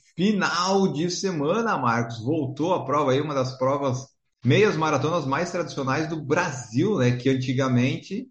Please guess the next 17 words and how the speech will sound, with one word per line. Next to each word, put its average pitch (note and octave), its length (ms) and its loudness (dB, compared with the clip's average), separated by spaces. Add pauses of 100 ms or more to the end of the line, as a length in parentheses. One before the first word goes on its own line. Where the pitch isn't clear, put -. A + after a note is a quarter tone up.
(160)
passava A2+ 320 -2
na A2 100 0
Globo, A#2+ 320 2
largava A#2 360 2
um B2 80 0
pouquinho B2 240 -2
mais B2 260 0
tarde. B2 460 -2
Agora C3+ 340 2
não, F#3+ 240 0
agora B2 240 2
não B2+ 140 -2
tem D3+ 180 -4
transmissão, C#3 640 -2
tá F#3+ 80 -2
largando B2+ 420 0
cedo D#3 600 -2